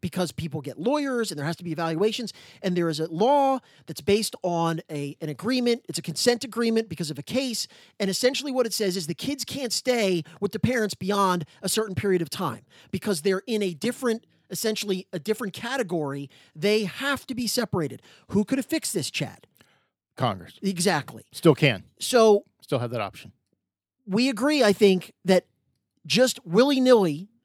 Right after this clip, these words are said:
Speaker 1: gratuitously separating kids from parents because you wanna be cruel and, and mean and wicked,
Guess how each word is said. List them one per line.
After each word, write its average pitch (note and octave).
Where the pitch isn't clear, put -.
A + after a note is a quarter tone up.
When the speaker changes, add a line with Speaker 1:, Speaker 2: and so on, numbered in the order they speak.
Speaker 1:
gratuitously A#3
separating A#3
kids A3
from A3+
parents E3+
because E3+
you E3
wanna F3
be D#3+
cruel G3+
and, F#3
and F3
mean G3
and D#3+
wicked, D3+